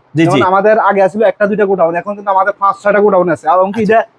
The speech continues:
Speaker 2: সবচেয়ে বড় গোডাউন
Speaker 1: ভাই,
Speaker 2: আমাদের।
Speaker 1: এইটা যেটা আছে আগে যে পাঁচ ছয়টার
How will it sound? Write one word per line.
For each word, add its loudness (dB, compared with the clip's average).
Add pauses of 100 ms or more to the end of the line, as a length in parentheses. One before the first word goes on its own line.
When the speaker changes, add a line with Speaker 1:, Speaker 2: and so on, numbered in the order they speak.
Speaker 2:
সবচেয়ে -2
বড় 2
গোডাউন 0
Speaker 1:
ভাই, 2
Speaker 2:
আমাদের। -2
Speaker 1:
এইটা 0
যেটা 0
আছে 0
আগে 0
যে 2
পাঁচ -2
ছয়টার 0